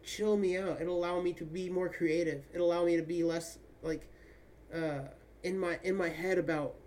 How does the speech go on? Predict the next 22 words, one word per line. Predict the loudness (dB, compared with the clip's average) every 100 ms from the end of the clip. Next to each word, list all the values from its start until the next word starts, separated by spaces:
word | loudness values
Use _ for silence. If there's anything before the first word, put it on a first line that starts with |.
| -18
fucking | -10 -6 -6 0
weird | 2 2 0
things. | 0 0 0 -6 -14 -20 -20 -20 -10
It | -6 -2
just, | -4 -6 -8
it, | -8 -6
it, | -8 -6
it | -4 0
really | 2 2 2
helps | 0 -4 -2
me, | 2 4 4 0 -6 -20 -20 -20 -20 -20 -20 -20 -20 -20 -20 -20 -20 -10
I | -4
don't | -4
know, | -4 -10
it | -10 -6
helps | -6 -6 0
me | 0
just | 0 -4 -8 -18 -20 -12
be | -2 2
a | 2
more | 4 4 4 0
complete | -2 -6 -4 -4 -4 -6